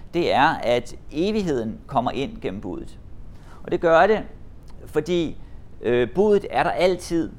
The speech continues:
overalt og til alle tider. Budet vil altid sige, ligegyldigt hvor vi er, "Du skal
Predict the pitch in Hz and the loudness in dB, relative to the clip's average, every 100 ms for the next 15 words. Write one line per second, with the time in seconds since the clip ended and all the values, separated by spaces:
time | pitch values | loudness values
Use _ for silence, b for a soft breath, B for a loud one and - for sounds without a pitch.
0 | - - 151 113 127 117 - 123 - 90 | -4 2 4 4 4 2 -2 -8 -4 -2
1 | 95 127 - 92 107 - - - - - | -2 -4 -8 -8 -8 -10 -12 -12 -12 -8
2 | 170 202 - 120 185 214 208 185 151 151 | 0 2 2 4 4 4 0 -2 -2 0
3 | 160 180 175 170 147 147 180 190 160 135 | 0 -2 -2 -4 -2 2 2 4 4 2
4 | 147 - - - 127 - 156 139 | 0 -8 -14 -12 -10 0 2 2